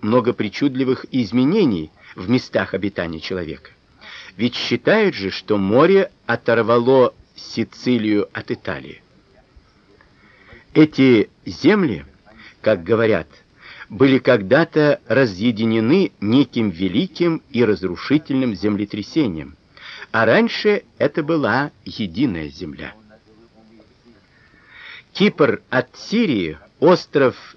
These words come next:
Негрипонт от материковой Биотии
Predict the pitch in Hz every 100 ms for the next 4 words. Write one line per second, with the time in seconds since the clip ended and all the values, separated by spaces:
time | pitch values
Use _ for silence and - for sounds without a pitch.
0 | _ 104 131 135 123 123 - 214 185 _
1 | - _ 120 - 113 107 110 101 123 113
2 | 101 95 - 92 101 113 208 - 98 82